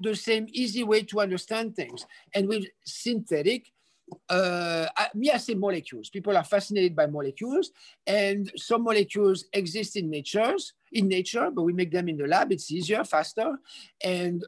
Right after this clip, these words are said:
uh, or we don't have to cut the forests or the flowers to get them. And then some molecules are brand new, just like, uh, to make a, a nice building or to make an electric guitar. Electric guitar is not natural.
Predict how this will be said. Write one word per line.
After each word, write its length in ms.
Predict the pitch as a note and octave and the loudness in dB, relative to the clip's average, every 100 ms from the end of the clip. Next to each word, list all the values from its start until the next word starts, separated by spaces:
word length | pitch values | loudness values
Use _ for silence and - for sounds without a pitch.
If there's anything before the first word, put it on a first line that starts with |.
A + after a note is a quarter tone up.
| E3+ | -4
uh, 60 | |
or 160 | F3 F3+ | -2 0
we 100 | F#3 | 0
don't 120 | F3+ | 0
have 140 | F3 - | 0 -2
to 100 | E3 | -2
cut 220 | F#3 D3+ | -2 -2
the 80 | C#3 | -2
forests 560 | - G3 A#3 - - | 4 6 6 0 -6
or 200 | E3 D#3 | -4 -2
the 100 | D#3 | -2
flowers 480 | D3+ D3+ D3+ G#3 A#3 | -4 0 0 0 -4
to 100 | A3 | -6
get 240 | G3 G#3 | -4 -2
them. 220 | G#3+ A#3 A3+ _ - - | -2 -4 -8 _ -20 -6
And 180 | A3 A#3 | -2 0
then 320 | G3 G3+ A#3 _ _ | 0 0 -4 _ _
some 260 | - A#3+ A#3+ | -2 0 2
molecules 500 | G#3+ G3 G#3+ A3 F3+ | 2 2 -2 -6 0
are 100 | G3 | 0
brand 300 | G3+ A3 G3 | 2 -2 -2
new, 340 | E3 G3 D4 D#4 | -2 -2 0 -2
just 300 | F3 G#3+ - | -2 -4 -4
like, 300 | E3+ F#3+ F#3+ - | 0 0 -2 -6
uh, 520 | F3+ F3 F3 E3+ E3 E3 | -4 -2 -2 -4 -6 -6
to 120 | F3+ | -2
make 220 | F#3+ F#3 | -2 2
a, 220 | G3 F#3+ F3+ | 2 0 -2
a 60 | F#3 | -2
nice 240 | G#3 G#3 | 0 -2
building 420 | F#3 D4+ G3 A#2+ - _ _ - - - | 0 2 2 -2 -12 _ _ -20 -12 -2
or 100 | G3+ | -2
to 140 | A3+ | 0
make 240 | G#3+ G#3+ A3 | 2 2 4
an 160 | A3 - | 2 4
electric 400 | A3+ A#3 - A#3 | 2 0 0 0
guitar. 500 | B3+ - A3 - G#3 | 0 4 6 6 4
Electric 320 | C4+ E4 B3 | 2 -6 -8
guitar 340 | F#3+ - F#3+ A#3+ | -10 -6 -4 -4
is 120 | F#3 | -8
not 180 | A3+ E3 | -12 -8
natural. 540 | G3 - D#4 C#4+ E3 | -10 -10 -10 -6 -6